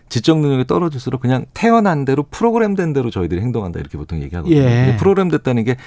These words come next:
Speaker 1: 나는 요 때는 요렇게 하고 요 때는 요렇게 한다. 이렇게 보통 이제 그 프로그램된 대로 행동하는 건데.
Speaker 2: 아, 고등동물은 남을 보고 이렇게
Speaker 1: 그렇죠.
Speaker 2: 따라하는 거군요.
Speaker 1: 그렇죠. 왜냐하면 눈 맞추잖아요.
Speaker 2: 그리고 배우는 거구나,
Speaker 1: 그렇죠.
Speaker 2: 그게.
Speaker 1: 네. 그게 학습의 기제이기도 하고,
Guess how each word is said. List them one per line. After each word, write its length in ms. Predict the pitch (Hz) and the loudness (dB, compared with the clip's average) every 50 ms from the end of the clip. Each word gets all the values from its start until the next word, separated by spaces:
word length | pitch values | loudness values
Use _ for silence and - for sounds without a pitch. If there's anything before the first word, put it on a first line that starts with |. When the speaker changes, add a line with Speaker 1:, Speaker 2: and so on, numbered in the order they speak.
| - - - - | -20 -20 -20 -6
Speaker 1:
나는 360 | - 101 104 113 143 165 165 - | -2 0 2 2 2 0 2 2
요 120 | 107 120 | 2 2
때는 260 | - - - 147 147 | 4 4 4 4 4
요렇게 260 | 110 101 98 - - | 4 4 2 2 0
하고 180 | 98 101 117 131 | -2 0 0 -2
요 60 | 101 | -2
때는 220 | - - 104 98 85 | -2 -2 -2 -2 -2
요렇게 240 | 76 73 73 - | -4 -6 -6 -8
한다. 340 | - 85 67 65 65 64 - _ _ _ _ _ _ _ _ _ _ _ _ _ - | -10 -10 -10 -10 -12 -16 -16 _ _ _ _ _ _ _ _ _ _ _ _ _ -2
이렇게 200 | 127 139 117 139 | 0 2 2 2
보통 300 | 117 117 - 110 104 95 | 2 0 0 -2 -2 -2
이제 340 | 85 71 82 78 - - - - - - - | -2 -2 -2 -4 -4 -6 -10 -14 -20 -20 -4
그 120 | - 110 107 | -2 0 0
프로그램된 520 | - - 180 196 185 180 170 160 139 123 | 0 2 2 2 2 2 0 0 0 0
대로 160 | 107 101 - | 0 0 0
행동하는 380 | 117 131 127 131 117 107 95 82 | 0 -2 -2 -2 -2 -2 -4 -4
건데. 260 | 71 73 73 69 - 98 | -6 -8 -8 -6 -6 -6
Speaker 2:
아, 280 | 92 78 69 - - - | -6 -6 -6 -8 -4 0
고등동물은 720 | 120 131 139 170 214 208 196 185 185 170 156 165 185 165 | 2 4 4 4 4 4 4 4 4 4 4 4 2 0
남을 460 | 135 - - 127 131 139 165 208 220 151 | -2 -4 -2 0 2 4 4 4 2 2
보고 380 | - 123 110 113 120 180 185 | 2 2 2 2 4 4 4
이렇게 240 | 160 123 123 - 135 | 4 2 2 0 0
Speaker 1:
그렇죠. 60 | 123 - | 0 2
Speaker 2:
따라하는 420 | 220 226 285 277 277 254 233 175 | 2 4 4 4 4 4 4 2
거군요. 400 | 143 117 101 113 101 101 113 127 170 214 | 2 0 -2 -2 -2 0 0 2 2 2
Speaker 1:
그렇죠. 180 | 240 254 254 226 | 0 0 0 2
왜냐하면 320 | - 120 123 135 127 98 | 4 4 4 4 4 2
눈 160 | 82 107 123 139 | 2 4 4 4
맞추잖아요. 760 | 151 143 - - - - 76 64 62 - - 71 71 - - - - _ _ _ _ - | 2 0 -2 -6 -10 -8 -8 -8 -8 -12 -14 -14 -16 -16 -18 -20 -20 _ _ _ _ -2
Speaker 2:
그리고 360 | - 147 180 208 202 196 - | 0 2 2 4 2 0 0
배우는 420 | - - 127 147 180 220 233 202 | 2 2 4 4 6 4 4 4
거구나, 580 | 185 165 135 120 113 110 107 110 120 143 160 147 - | 4 2 2 2 2 0 2 2 2 0 0 0 -2
Speaker 1:
그렇죠. 120 | - 120 | -2 0
Speaker 2:
그게. 100 | 104 120 | 2 2
Speaker 1:
네. 220 | 120 120 127 156 160 | 2 4 2 2 2
그게 160 | 131 120 127 | 2 2 2
학습의 480 | 135 165 190 - - - 214 185 196 175 | 2 2 0 0 -2 0 2 2 2 2
기제이기도 540 | - 131 101 110 110 104 90 107 87 98 95 | 2 0 2 2 2 2 2 0 -2 -2 -4
하고, 440 | 95 85 76 - 127 156 180 196 | -4 -4 -2 0 2 2 2 0